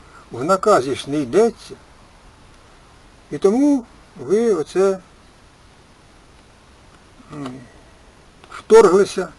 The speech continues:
незаконно. Тому що не бу-, не горіла лампочка, е, зовнішнього освітлення, горіла лампочка внутрішнього освітлення. В цьому разі не вимагається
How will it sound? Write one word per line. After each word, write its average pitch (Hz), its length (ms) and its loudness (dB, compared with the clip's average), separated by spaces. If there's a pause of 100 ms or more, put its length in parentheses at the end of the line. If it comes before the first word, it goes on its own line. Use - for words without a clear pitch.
(160)
незаконно. 131 720 -4 (1000)
Тому 175 240 -2
що 165 360 -4 (260)
не 160 160 -6
бу-, 185 300 -2
не 170 140 -6
горіла 165 500 -2 (200)
лампочка, 120 760 -8 (800)
е, 147 40 -12 (1500)
зовнішнього 127 760 -2
освітлення, 110 500 -16 (200)
горіла 208 320 -4
лампочка 180 560 -8
внутрішнього 175 640 -10
освітлення. 147 440 -18 (3250)
В - 40 -20
цьому 226 200 2
разі 147 240 0
не 151 100 -4
вимагається 170 720 -2